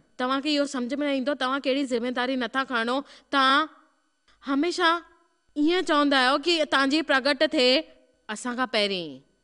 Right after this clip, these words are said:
घणेई साल पहिरीं, वीह सालनि ताईं प्रभु मूंखे प्रकट कयो, उन्हनि जो शत्रु न हुया, छाकाणि त उन्हनि खे लॻे पियो की तव्हांखे इहो करणु खपे ऐं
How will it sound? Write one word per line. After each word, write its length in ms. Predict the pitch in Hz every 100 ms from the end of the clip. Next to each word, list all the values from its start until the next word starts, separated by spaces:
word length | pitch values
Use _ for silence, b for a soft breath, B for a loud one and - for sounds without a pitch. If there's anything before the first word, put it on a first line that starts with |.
| _ _ _ _ _ _ -
घणेई 340 | 277 285 330
साल 260 | 311 294 302
पहिरीं, 300 | 277 269 294
वीह 220 | 254 294
सालनि 340 | 302 240 262
ताईं 140 | 262 269
प्रभु 260 | 269 233
मूंखे 220 | 277 262 285
प्रकट 380 | 233 247 269 277
कयो, 220 | 233 233 269 247
उन्हनि 200 | 247 254
जो 120 | 294
शत्रु 340 | 277 220 262
न 80 | 277 254 254
हुया, 260 | 247 233 269 -
छाकाणि 320 | 262 277 262
त 20 | 294
उन्हनि 180 | 262 269
खे 100 | 285
लॻे 260 | 269 233 269
पियो 220 | 269 269 285 B -
की 100 | 311
तव्हांखे 360 | 302 269 277 311
इहो 200 | 262 262
करणु 340 | 262 254 269 277
खपे 240 | 240 277
ऐं 200 | 277 269